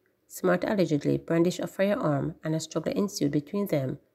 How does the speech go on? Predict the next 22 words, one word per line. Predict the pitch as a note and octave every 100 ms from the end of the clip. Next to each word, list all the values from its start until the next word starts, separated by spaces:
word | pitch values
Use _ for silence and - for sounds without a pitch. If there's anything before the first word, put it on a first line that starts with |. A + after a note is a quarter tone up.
| _ -
and | D#3
one | D#3 E3+
of | E3+
the | F3+
delivery | D#3 C#3+ C#3+
workers. | C#3+ C#3+ C#3+ C#3+ C3+ - - _ _ _ _ _
During | F3+ F#3
the | G#3+
struggle, | - - C#3 C#3 D3 - _ _
one | F3
of | F3 E3+
the |
delivery | D#3+ F3 E3+ G#3+
workers | F#3 D3+ D#3+ D3
received | D3+ - E3+ -
a |
gunshot | E3 E3 F#3+ G#3 D#3+
wound | C#3+
to | D#3
his | D3 -
right | E3+ G3 -
wrist, | C3 -